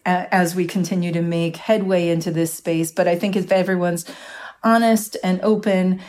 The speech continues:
this is a really important, um, thing for us to crack in our yield management strategy. We, we need to figure this out.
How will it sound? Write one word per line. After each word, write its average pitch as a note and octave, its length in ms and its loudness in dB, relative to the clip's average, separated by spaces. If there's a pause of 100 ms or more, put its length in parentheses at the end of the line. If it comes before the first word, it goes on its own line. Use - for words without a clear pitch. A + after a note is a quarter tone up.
(180)
this A3 240 4
is A3 140 2
a G3+ 60 6
really F#3+ 600 2
important, F3 880 0
um, D#3+ 580 -4 (120)
thing A3 180 4
for G#3 160 -2
us F3 180 -2
to E3 100 -6
crack D#3+ 500 -2
in F3 160 -4
our E3 140 2
yield E3 420 0
management D#3+ 540 -4
strategy. - 640 -12 (400)
We, F#3 180 0
we F#3+ 200 0
need F#3+ 400 4
to G3+ 100 -4
figure F3 340 -2
this D#3+ 260 -2
out. D3+ 380 -2